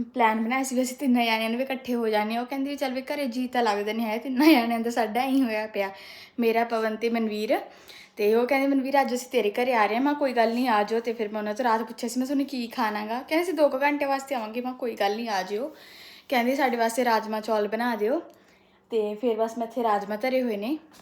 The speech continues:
ਇਹ ਰਾਜਮਾ ਨੂੰ ਨਾ ਮੈਂ ਸੀਟੀਆਂ ਮਰਵਾ ਲਈਆਂ ਸੀ, ਹੁਣੀ ਮਰਵਾ ਕੇ ਹਟੀ ਹਾਂ ਬਸ। ਇਹ ਸੌਫਟ ਹੋ ਗਏ ਨੇ। ਤੇ ਦੋ ਆਲੂ ਪਾਏ ਸੀ, ਹੈ ਨਾ, ਗ੍ਰੇਵੀ ਵਾਸਤੇ। ਬਸ ਮੈਂ ਇਹਨੂੰ ਤੜਕਾ ਲਾ ਲੈਂਦੀ ਹਾਂ।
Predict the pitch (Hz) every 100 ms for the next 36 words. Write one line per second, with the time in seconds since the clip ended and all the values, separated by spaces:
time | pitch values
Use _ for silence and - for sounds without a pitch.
0 | - - - 233 262 233 220 226 226 233
1 | 240 269 285 262 226 226 233 254 233 202
2 | 196 202 214 208 202 - - _ _ _
3 | - 247 247 262 262 226 240 208 208 208
4 | 214 214 - 269 - - - - 466 453
5 | - - _ - 233 240 220 - 240 226
6 | 240 254 247 226 220 208 208 214 208 -
7 | 233 233 269 247 233 214 202 208 202 208
8 | - 294 - - - - - - - -
9 | - - 262 240 240 254 214 214 220 208
10 | 202 190 190 208 247